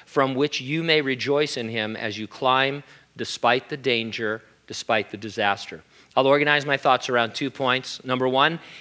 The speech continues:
if you look behind history, you'll see God on the move. And number two, if you look beyond adversity, you'll see yourself on the mountain. Let's take a look behind history first and see God on the move.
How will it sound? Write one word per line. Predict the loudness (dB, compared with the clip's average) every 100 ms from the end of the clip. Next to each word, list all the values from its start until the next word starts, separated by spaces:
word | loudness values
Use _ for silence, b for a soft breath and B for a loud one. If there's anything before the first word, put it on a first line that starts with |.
| B
if | 2
you | 4
look | 2 2
behind | 0 2 4 4 2
history, | 0 -2 0 2 2 0 B B
you'll | -4 -2
see | 0
God | 2 6 6
on | 4
the | 2
move. | 0 0 -2 -6 b b b b
And | -4
number | -4
two, | -2 0
if | 0
you | 0
look | 0 -2
beyond | 0 4 6 6 4 0
adversity, | 2 0 2 2 2 -2 -2 -4 -6 b b
you'll | -4 -4
see | -2 -4
yourself | -4 -4 -2 0 0 -2 -8
on | -8 -6
the |
mountain. | -4 -4 -4 -8 -20 b b b -8
Let's | 2
take | 2 4
a |
look | 0 0
behind | 0 2 0
history | -4 -8 -8 -8
first | -4 -6 -4
and | -10 -8
see | -8
God | -2 0 0
on | -4
the | -8
move. | -4 -4 -6